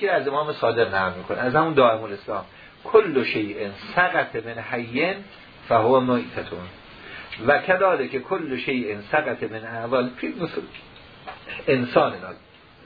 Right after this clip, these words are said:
و کذالک کل شیء سقط من اعضاء الحیوان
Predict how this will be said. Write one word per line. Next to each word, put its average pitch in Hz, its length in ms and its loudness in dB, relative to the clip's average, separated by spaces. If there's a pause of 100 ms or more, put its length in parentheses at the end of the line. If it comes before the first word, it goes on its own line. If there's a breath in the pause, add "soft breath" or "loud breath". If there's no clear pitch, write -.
(1080 loud breath)
و 139 120 4
کذالک 165 640 4
کل 139 320 -2
شیء 127 360 -2
سقط 139 380 2
من 113 160 -6
اعضاء 117 400 4
الحیوان 107 520 2